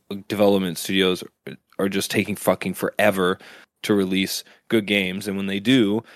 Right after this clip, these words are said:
they're still shit, like Halo Infinite. Like, we're on almost year one, and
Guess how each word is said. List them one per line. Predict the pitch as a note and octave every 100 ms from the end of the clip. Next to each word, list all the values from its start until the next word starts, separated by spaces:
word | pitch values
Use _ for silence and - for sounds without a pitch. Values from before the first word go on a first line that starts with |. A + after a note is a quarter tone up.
| _
they're | -
still | G2+ - A2
shit, | - B2+ E2 _ _ _
like | F#2 G#2
Halo | A2 B2
Infinite. | C#3 F2 D#2+ _ - _ _ -
Like, | F#2 - _ _ _
we're | F#2 F#2
on | G2 F2+ _ -
almost | - A2 G#2+ -
year | A2+
one, | A2+ A#2+ G2+ F#2+ G2+ -
and | - G2 F#2+ F#2+ F#2+ F#2